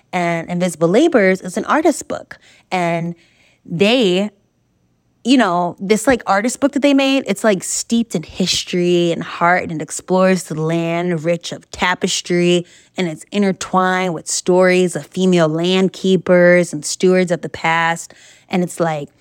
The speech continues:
Potawatomi basket weavers, all the way to, like, remarkable artists and educators like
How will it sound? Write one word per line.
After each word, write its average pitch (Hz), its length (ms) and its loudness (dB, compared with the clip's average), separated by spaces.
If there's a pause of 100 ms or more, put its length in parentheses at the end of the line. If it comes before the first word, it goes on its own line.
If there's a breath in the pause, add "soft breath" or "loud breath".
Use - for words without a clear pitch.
(220 soft breath)
Potawatomi 175 840 0
basket 196 500 0
weavers, 185 800 4
all 185 180 4
the 185 60 0
way 180 160 2
to, 156 80 -4
like, 165 260 -10
remarkable 175 680 0
artists 190 680 2
and - 120 -4
educators 180 840 -2
like 147 260 -12